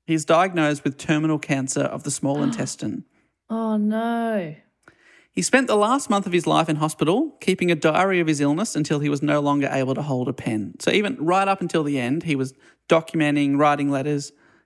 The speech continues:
Speaker 1: keeping a diary. But sadly, he died on March fifteenth, nineteen thirty-seven,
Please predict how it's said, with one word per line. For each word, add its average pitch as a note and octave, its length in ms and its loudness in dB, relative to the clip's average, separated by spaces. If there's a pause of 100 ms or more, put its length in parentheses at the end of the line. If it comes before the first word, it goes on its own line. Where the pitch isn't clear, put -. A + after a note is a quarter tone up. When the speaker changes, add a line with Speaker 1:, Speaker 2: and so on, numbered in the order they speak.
(140)
Speaker 1:
keeping E3+ 280 0
a D3 40 2
diary. C3 460 2 (640)
But - 80 -4
sadly, F#3+ 320 4
he E3 100 2
died E3 360 6
on D3+ 160 2
March F3+ 260 2
fifteenth, D#3 480 0
nineteen D#3+ 380 0
thirty-seven, C3 680 -2